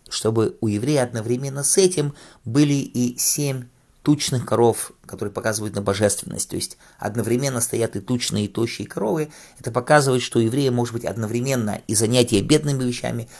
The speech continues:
то есть занятие материальными вещами, и занятие богатыми вещами, занятие божественностью.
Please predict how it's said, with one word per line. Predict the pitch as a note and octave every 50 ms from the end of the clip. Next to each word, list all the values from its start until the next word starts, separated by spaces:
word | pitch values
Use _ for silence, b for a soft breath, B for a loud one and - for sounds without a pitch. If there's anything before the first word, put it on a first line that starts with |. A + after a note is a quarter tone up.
| B B
то | - G2
есть | G2+ F#2
занятие | G2+ G#2+ B2 A#2+ A2+ - G#2+ G2
материальными | G2+ F#2+ - - F#2+ A2+ C3 D#3 D#3+ D3+ C#3+ C3+
вещами, | B2 B2 A#2+ - - A#2+ A#2+ B2 B2 A#2+ B B B B _ -
и | C3+ C#3 - -
занятие | - A2 G#2 A2+ B2 A#2+ A#2 - - G#2 G#2 G2+
богатыми | G2+ G2+ G#2 G2 - B2 C#3 C#3+ - - C3 B2+
вещами, | A#2 A2+ A2 G#2+ - - G#2 G#2 G#2 G2
занятие | F#2 G2+ G2 G2+ G#2 G#2 G2+ G2+ G2
божественностью. | G2+ F#2+ F#2 F#2 A2 G#2+ - - - F2 G2+ F#2 F#2 - - G2 G2